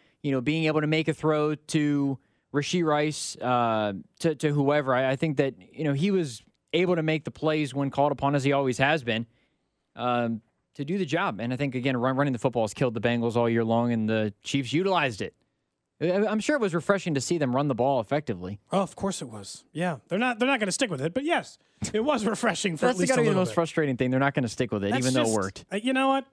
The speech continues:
Speaker 2: I sometimes accept it. And with Mahomes, I accept it even more. Don't forget, coming up Friday, January twelfth, starting at six P M, we'll all be at Cinder Block Brewery for our third annual Playoff Pilsner release party. Dusty will be broadcasting live at six.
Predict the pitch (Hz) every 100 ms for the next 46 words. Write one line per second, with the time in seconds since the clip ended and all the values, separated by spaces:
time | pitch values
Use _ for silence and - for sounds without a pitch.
0 | - 202 214 214 196 160 147 151 139 185
1 | 220 208 202 233 180 160 147 165 143 131
2 | 123 110 110 98 - 269 277 277 247 _
3 | _ _ 247 262 233 - 240 262 240 151
4 | 185 262 254 240 214 233 240 - 214 190
5 | 151 214 - 196 190 160 190 185 156 -
6 | - 262 247 160 143 127 147 233 302 370
7 | - _ _ _ 208 202 175 - 254 277
8 | 277 240 254 240 180 156 156 - 226 226
9 | 220 208 - 208 208 190 196 156 135 202
10 | - 208 208 190 143 226 - 226 202 190
11 | 160 160 - 151 - 120 135 170 185 123
12 | - - 302 -